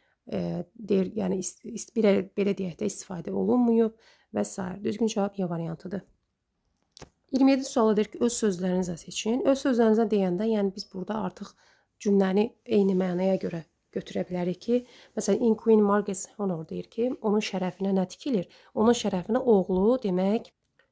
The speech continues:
bax bunu, ə, Saint Margaret's Chapel tikir. Onu da biz burada məchul növdə verməliyik. Deməli ki, ə, belə, "In Queen Margaret's honor,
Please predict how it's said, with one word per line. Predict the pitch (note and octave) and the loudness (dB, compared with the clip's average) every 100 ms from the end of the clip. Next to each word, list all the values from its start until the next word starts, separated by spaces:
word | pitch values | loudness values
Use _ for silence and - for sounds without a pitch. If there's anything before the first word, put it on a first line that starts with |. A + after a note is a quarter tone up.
| _ _ - | _ _ -14
bax | G3 - | -10 2
bunu, | G#3+ A3+ B3+ - _ | 4 6 4 0 _
ə, | G3+ F3+ F3 F3 F3+ F#3 | -6 -4 -4 -6 -8 -4
Saint | B3 A#3 | -2 0
Margaret's | G#3+ A3+ A3+ G#3+ | 2 2 2 0
Chapel | - F3 - F3 | -2 -6 -4 -10
tikir. | - - G#3 - | -10 -4 -2 0
Onu | A#3 A3 | 2 2
da | A3 | 2
biz | G#3+ G3 | 0 -2
burada | G3+ | 0
məchul | G3+ G3 - A3 G3+ _ _ | 2 0 0 -2 -2 _ _
növdə | G3 F3+ F3+ F3 | -4 -4 -4 -6
verməliyik. | F3 F3 F3 B3 C4+ | -4 -4 -2 -4 -2
Deməli | F#3 F3+ F3+ | 0 2 0
ki, | - F#3 F#3 - - - _ _ _ _ G#3 | -4 -4 -4 -8 -20 -20 _ _ _ _ -12
ə, | F3+ F3+ | -8 -4
belə, | F#3 F3 F3+ B3 C#4+ _ _ _ _ | -2 -2 -4 -4 -6 _ _ _ _
"In | G#3 G3+ | 4 4
Queen | - G#3+ G3+ | 6 6 6
Margaret's | G3+ G3+ F#3+ F3+ - | 4 0 0 -6 -8
honor, | F#3 F#3 F#3 A#3+ | -8 -6 -4 -4